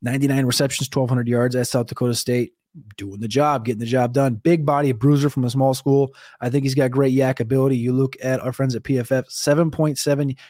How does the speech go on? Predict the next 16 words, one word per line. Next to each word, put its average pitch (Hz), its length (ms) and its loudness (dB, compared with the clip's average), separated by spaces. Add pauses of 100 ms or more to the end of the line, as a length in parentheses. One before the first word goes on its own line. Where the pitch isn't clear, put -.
yards 131 280 2
after 131 160 0
catch - 320 -2
per 139 160 0
reception 135 600 0 (280)
from 151 120 -4
Tucker 143 280 0
Kraft. 139 360 2
That's 131 360 0
ahead 147 380 0
of 127 160 -2
Darnell 127 340 0
Washington, 131 480 -2
seven 127 260 -2
point 120 300 -8
two, 131 200 -2